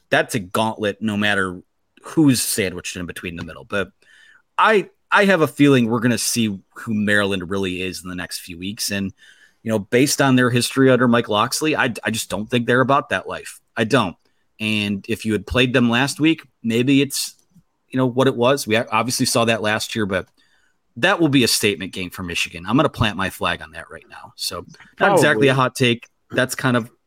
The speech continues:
Speaker 1: how it has been, but yeah, I mean, Maryland's tougher than what they've seen, but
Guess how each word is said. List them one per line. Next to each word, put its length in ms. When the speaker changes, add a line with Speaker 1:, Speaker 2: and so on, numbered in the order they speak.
Speaker 1:
how 220
it 80
has 260
been, 260
but 240
yeah, 180
I 60
mean, 180
Maryland's 400
tougher 320
than 160
what 160
they've 180
seen, 400
but 200